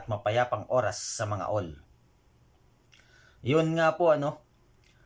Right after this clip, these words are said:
ang pinapalabas ng, ah,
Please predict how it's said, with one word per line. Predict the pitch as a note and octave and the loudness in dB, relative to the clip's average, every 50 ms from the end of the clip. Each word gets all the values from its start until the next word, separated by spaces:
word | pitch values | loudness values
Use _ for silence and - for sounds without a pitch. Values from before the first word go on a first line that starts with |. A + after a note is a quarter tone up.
| _ _ | _ _
ang | - G#2+ C3+ C#3+ D3+ D#3 D#3+ D#3+ D#3+ D#3+ C#3 | -4 -2 0 2 2 2 2 0 -2 -4 -4
pinapalabas | D#3 D#3 D#3+ D#3 D#3 D#3 D3+ D3+ D3 C#3+ D#3+ D3+ C#3 - - - | -4 0 0 2 4 4 2 2 4 4 2 2 2 0 -8 -6
ng, | D3+ D3 D3 C#3+ C#3+ C#3+ | -4 -2 -2 -2 -2 -2
ah, | C#3 C#3 C3+ C3+ C3 B2+ B2 A#2 A2+ G#2 G2+ G2 F#2+ F#2 F2+ F#2 F2 | 0 0 0 2 2 2 2 2 0 0 -2 -2 -4 -6 -8 -10 -14